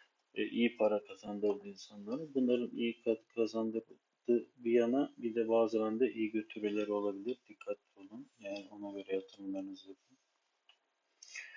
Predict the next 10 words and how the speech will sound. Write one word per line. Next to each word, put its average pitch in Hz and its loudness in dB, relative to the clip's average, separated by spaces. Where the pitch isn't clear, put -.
E, 160 4
yani - -4
şimdilik, 135 2
e, 104 -4
bu 120 0
kadar, 113 0
e, 101 0
coinler 104 -2
hakkında. 110 2
Şimdi 117 -6